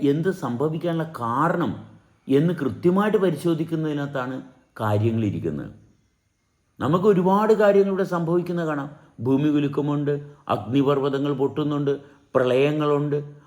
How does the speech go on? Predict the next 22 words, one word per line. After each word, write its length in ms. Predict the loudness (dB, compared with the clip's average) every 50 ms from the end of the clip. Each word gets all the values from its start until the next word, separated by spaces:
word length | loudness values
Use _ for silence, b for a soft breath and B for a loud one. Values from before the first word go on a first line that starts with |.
| B B
അങ്ങനെ 300 | -2 0 2 2 2 2 0 0
ഭയാനകരമായിട്ടുള്ള 1040 | 0 0 0 2 2 2 2 0 0 -2 -2 -2 -2 -2 -2 -2 -4 -4 -2 0 0
ഒട്ടനവധി 600 | 0 0 -2 -4 -4 -4 -2 -2 -2 -4 -6 -4
കാര്യങ്ങൾ 420 | -4 -2 -2 -2 -2 -2 -4 -4 -4
നമ്മുടെ 240 | -4 -4 -4 -4 -4
ശ്രദ്ധയിലുണ്ടെങ്കിൽ 840 | -4 -4 -4 -2 0 0 0 2 0 0 0 -2 -2 -2 -2 -4 -4 -2
പോലും 340 | 0 2 2 4 2 0 -2 -6 B B B B B B B B
ഒട്ടും 380 | 2 2 2 2 4 2 4 4 4 2
ഭയം 340 | 2 4 4 4 4 2 2
തരാത്ത, 400 | 2 2 2 2 0 0 -2 -4 -6 -6 -10 B B B B B 0
വളരെ 300 | 2 4 4 4 4 4
മനോഹരമായിട്ട് 800 | 2 2 0 0 2 2 2 2 2 2 2 0 0 0 0 -2
നമുക്ക് 260 | -2 -2 -2 -2 -2
അനുഭവം 440 | 0 0 0 2 2 2 2 2 2
തരുന്ന 300 | 2 0 0 0 0 -4 -4 -6 B B B B B
ഒരു 180 | 0 2 2 2 0 -4
ജീവൻ്റെ 440 | -4 -4 -2 -2 0 0 -2 -2 -4
സ്പന്ദനം 540 | -6 -6 -6 -6 -4 -4 -4 -4 -2 -2 -2 -2
ഇരിക്കെ 400 | -2 -2 -4 -2 0 0 0 0 -2 -6 B B B B B B
അതുമായിട്ട് 500 | B 0 2 2 2 2 2 0 2 0
പൊരുത്തപ്പെടാതെ 1000 | 0 0 0 -2 -2 -2 -6 -6 -4 -4 -4 -2 -2 -2 0 2 2 2 2 0 0
പോകുമ്പോൾ 600 | 0 0 2 2 2 2 2 2 2 2 2 0